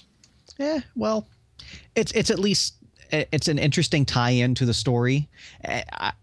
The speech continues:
I feel that an X twenty-three story would probably be better served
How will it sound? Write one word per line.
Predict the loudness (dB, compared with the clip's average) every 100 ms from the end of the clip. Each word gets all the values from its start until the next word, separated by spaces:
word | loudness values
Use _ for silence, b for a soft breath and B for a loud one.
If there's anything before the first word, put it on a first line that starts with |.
| _
I | 0 2 2 2 0 -4 -12
feel | -14 -4 0 0 0
that | 0 0 0
an | -4 -4
X | -6 -4
twenty-three | -6 -4 -2 -2 -2 -2 0 2 2 0 -4 _ _ -10
story | -4 0 2 2
would | 0
probably | 0 0 2 2 2
be | 2
better | 2 2 2
served | 0 0 2 2 0 -4